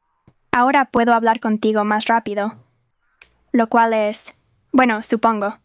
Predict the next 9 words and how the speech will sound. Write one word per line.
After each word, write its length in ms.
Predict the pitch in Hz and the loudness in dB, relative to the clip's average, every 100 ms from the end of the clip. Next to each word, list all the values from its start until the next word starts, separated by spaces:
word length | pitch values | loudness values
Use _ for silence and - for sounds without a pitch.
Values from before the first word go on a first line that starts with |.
| _ | _
pero 260 | 240 233 226 | 0 2 4
aún 240 | 226 226 | 2 0
así... 480 | 226 269 233 214 - _ _ _ _ _ _ _ _ - | -2 0 0 -2 -10 _ _ _ _ _ _ _ _ 0
No 180 | 269 | 2
vuelvas 380 | 269 269 262 254 | 4 2 2 0
a 60 | 247 | -2
desaparecer 640 | 233 226 - 220 - 240 | -2 -2 -2 -2 -2 0
así, 440 | 226 - 269 262 - | -2 -2 0 0 -2
idiota. 640 | 226 226 277 - 202 208 | -2 0 0 -2 -6 -8